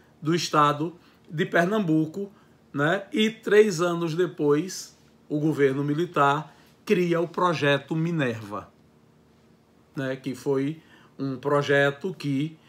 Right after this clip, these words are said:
é, é, pelo rádio, que, é, alfabetizou e deu, deu curso,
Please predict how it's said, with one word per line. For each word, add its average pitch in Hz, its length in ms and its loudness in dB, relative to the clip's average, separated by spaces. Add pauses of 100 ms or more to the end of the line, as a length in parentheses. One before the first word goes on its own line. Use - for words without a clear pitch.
(200)
é, 120 680 -2
é, 143 60 -8
pelo 165 280 4
rádio, 147 720 4 (420)
que, 156 540 -2
é, 127 280 -4
alfabetizou 147 1120 2
e 170 80 4
deu, 147 480 0
deu 131 200 -2 (100)
curso, 185 580 -4